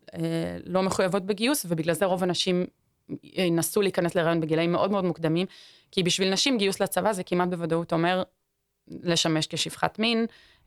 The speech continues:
אה, לעבור, אה, התעללויות, דברים מאוד מאוד קשים. כל מה שקשור לתקשורת, רדיפת עיתונאים, אריתריאה מדורגת מקום אחרון בעולם, אה, ו-, ואפשר עוד להמשיך לספר על התענוגות שם, אה, בתי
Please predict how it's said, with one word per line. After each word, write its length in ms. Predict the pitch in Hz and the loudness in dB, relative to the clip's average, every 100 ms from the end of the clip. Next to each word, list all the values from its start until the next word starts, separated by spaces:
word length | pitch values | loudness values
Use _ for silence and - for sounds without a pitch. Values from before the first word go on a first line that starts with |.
| 165 | 0
אה, 220 | 165 160 | 2 2
לעבור, 580 | 165 160 156 170 165 165 | 2 2 2 2 2 2
אה, 300 | 156 156 165 | 2 2 -2
התעללויות, 800 | 170 165 170 196 233 233 220 202 | 0 0 2 2 2 4 2 -2
דברים 400 | 175 165 165 165 | -10 -2 0 2
מאוד 140 | 156 | 2
מאוד 160 | 160 156 | -2 -4
קשים. 300 | 170 - 240 - - - - | -8 -4 -2 -2 -12 -20 -10
כל 160 | - 214 | 0 0
מה 60 | 220 | 2
שקשור 600 | 220 180 - 208 196 175 | 0 0 0 2 0 -2
לתקשורת, 1200 | 180 180 175 - _ 190 - - 180 165 156 - | 0 0 0 -4 _ -10 -6 0 2 2 0 -2
רדיפת 320 | 160 - 170 | -4 -2 -2
עיתונאים, 540 | 180 175 170 170 165 156 | 0 0 2 2 0 0
אריתריאה 320 | 160 160 165 | -2 0 0
מדורגת 400 | 165 156 156 156 | 2 0 -2 -4
מקום 220 | 160 - | -8 -6
אחרון 400 | 160 - 220 240 | -6 -2 0 2
בעולם, 400 | 233 220 220 208 202 - - - _ _ - | 2 2 2 0 -4 -14 -20 -20 _ _ -4
אה, 240 | 165 170 170 | 0 0 0
ו-, 200 | 214 220 | 0 0
ואפשר 320 | 220 208 220 | -2 2 2
עוד 160 | 214 208 | 2 2
להמשיך 340 | 196 185 208 | 2 2 0
לספר 300 | 208 - - | 0 -2 2
על 200 | 165 160 160 | 2 4 2
התענוגות 1120 | 156 160 160 160 165 160 165 160 165 165 - | 2 2 0 -4 -6 -2 2 2 2 2 2
שם, 220 | 160 156 | 0 2
אה, 160 | 156 160 | 0 0
בתי 260 | 175 185 | 0 0